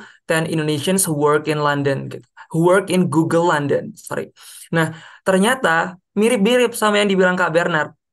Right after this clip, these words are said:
Jadi kayak, eh, mereka dalam satu minggu juga nggak sepadat itu, nggak yang nine to five gitu, tapi, eh, tetap bisa maksimalkan value dalam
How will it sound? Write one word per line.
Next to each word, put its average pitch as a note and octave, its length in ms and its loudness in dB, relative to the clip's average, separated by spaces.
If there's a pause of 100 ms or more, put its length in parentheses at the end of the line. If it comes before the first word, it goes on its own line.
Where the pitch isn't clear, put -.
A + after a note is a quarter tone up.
(140)
Jadi E3+ 160 2
kayak, E3+ 480 2 (480)
eh, E3 240 2
mereka F3+ 480 0
dalam D#3+ 240 0
satu F3 240 -2
minggu F3 240 -2
juga E3 320 0
nggak E3+ 320 0
sepadat E3 480 -2
itu, D#3+ 240 -4
nggak D#3+ 320 0
yang D#3 80 0
nine D#3 320 -2
to D#3 120 2
five D#3 360 -2
gitu, D#3 480 -2 (400)
tapi, G3 560 -2
eh, D#3+ 460 2 (340)
tetap F#3+ 240 -2
bisa E3+ 560 -2 (480)
maksimalkan F#3 1040 0 (320)
value D#3+ 640 2
dalam D3 260 2